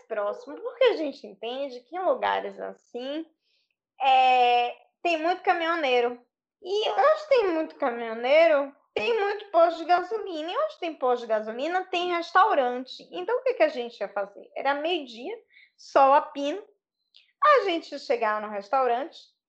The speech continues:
ia tentar ou manguear um almoço, que era pedir um almoço, né? Ou comprar por um preço mais barato. E tentar uma carona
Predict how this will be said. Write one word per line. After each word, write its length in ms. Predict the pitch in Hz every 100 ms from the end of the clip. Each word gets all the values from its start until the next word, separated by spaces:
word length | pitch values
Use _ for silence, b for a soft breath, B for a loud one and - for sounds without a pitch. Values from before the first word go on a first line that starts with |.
| _ _ 427
ia 200 | 403 415
tentar 600 | 415 381 381 262 233 - -
ou 160 | 330 349
manguear 800 | 339 330 302 302 220 196 185 208 _ _ _
um 120 | 254
almoço, 720 | 247 240 240 233 311 - - _
que 120 | 247
era 220 | 208 202
pedir 540 | 196 254 208 214 262 -
um 100 | 226
almoço, 640 | 202 202 202 202 196 - 480
né? 240 | - 247 453 b b b b -
Ou 280 | 403 466
comprar 540 | - 571 - 320 330 349
por 100 | 392
um 140 | 381
preço 360 | 370 285 349 -
mais 200 | 311 320
barato. 500 | 359 427 359 247 247 - _ _ _ _ _
E 160 | - 554
tentar 380 | 554 571 - 330
uma 180 | 349 403
carona 500 | 453 381 302 311